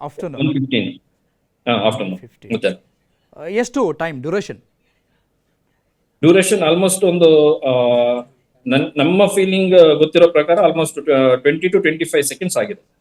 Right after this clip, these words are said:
Speaker 1: ಓ, almost one, one minute.
Speaker 2: ಆ, ಆ, ಮೇ-, ಆ, ಇದ್ರ ಬಂದು ಮೇ-, ಥೈಲ್ಯಾಂಡ್ ಅಲ್ಲಿ ಫೋರ್ ಪಾಯಿಂಟ್ ಟೂ, ಆ,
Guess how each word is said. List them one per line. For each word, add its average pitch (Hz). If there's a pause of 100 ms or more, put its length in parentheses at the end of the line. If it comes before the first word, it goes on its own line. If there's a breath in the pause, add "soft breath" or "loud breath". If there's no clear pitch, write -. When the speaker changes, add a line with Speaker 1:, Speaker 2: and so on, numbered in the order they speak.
(540)
Speaker 1:
ಓ, 156
almost 208
one, 170
one 156
minute. 143
Speaker 2:
ಆ, 131
ಆ, 127
ಮೇ-, 123
ಆ, 131
ಇದ್ರ 156
ಬಂದು 180
ಮೇ-, 147
ಥೈಲ್ಯಾಂಡ್ 165
ಅಲ್ಲಿ 180
ಫೋರ್ 147
ಪಾಯಿಂಟ್ 160
ಟೂ, 160
ಆ, 117